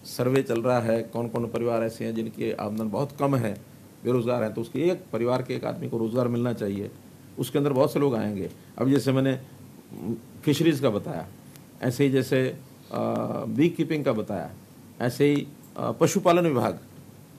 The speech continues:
उन्होंने अपनी योजना बनाई कि हम कितने घरों में पशु करेंगे। स्किलिंग वालों ने योजना बनाई है, डब्ल्यूसीडी ने अपनी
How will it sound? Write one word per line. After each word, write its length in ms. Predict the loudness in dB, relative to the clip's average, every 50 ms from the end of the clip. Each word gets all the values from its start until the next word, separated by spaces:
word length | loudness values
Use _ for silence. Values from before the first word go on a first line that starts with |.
| -20 -20 -6 -2
उन्होंने 260 | 2 4 4 6 4 4
अपनी 180 | 4 4 4
योजना 220 | 4 4 4 4 2
बनाई 280 | 2 2 2 2 2
कि 100 | 2 0
हम 80 | -2 -2
कितने 280 | -2 -2 -2 -2 0
घरों 160 | 0 0 0 0
में 160 | 0 -2 -2
पशु 360 | -4 -4 -2 -2 -2 -2 -4 -8 -14 -20 -20 -20 -20 -20 -6 -2
करेंगे। 380 | 2 2 2 2 2 0 -4 -4 -6
स्किलिंग 420 | -10 -2 2 2 4 4 4 4
वालों 140 | 2 2 2
ने 60 | 2
योजना 280 | 2 2 2 0 0 -2
बनाई 260 | -2 -2 -2 -2 -2
है, 140 | -4 -4 -4
डब्ल्यूसीडी 420 | -2 -2 0 0 0 0 0 -2
ने 80 | -2 -2
अपनी 300 | -4 -4 -4 -6 -6